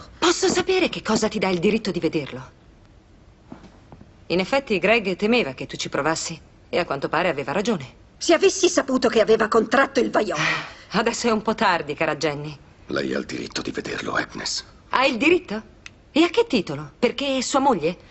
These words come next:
Speaker 1: Non sei nemmeno venuta a Swaffham quel giorno. Hai mandato Charles al posto tuo.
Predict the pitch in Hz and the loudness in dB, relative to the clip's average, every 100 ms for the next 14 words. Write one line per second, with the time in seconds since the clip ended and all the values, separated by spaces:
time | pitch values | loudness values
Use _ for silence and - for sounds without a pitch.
0 | - - - - - - - - - 214 | -20 -20 -20 -20 -20 -20 -20 -20 -2 0
1 | 233 302 320 262 277 320 262 269 269 240 | 4 4 6 6 6 4 4 2 0 -2
2 | - 233 - 120 123 143 135 165 165 160 | 0 -2 -2 -10 -6 -2 2 2 2 -2
3 | - - 320 330 370 381 - 277 165 147 | -2 0 2 2 0 -2 2 2 2 -2
4 | 160 156 180 - 165 170 156 156 | -6 -4 -4 -2 -2 0 -2 -2